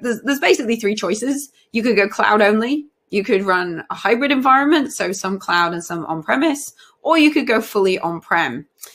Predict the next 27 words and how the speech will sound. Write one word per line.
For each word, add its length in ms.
Now, 200
that 180
hybrid 760
might 360
be 140
a 40
transitional 640
state 400
as 100
well. 320
You 140
might 320
go 200
hybrid 440
for 100
a 60
number 320
of 100
years, 480
wha-, 240
um, 280
assuming 480
that 140
you're 180
on 400
a 160
typical 460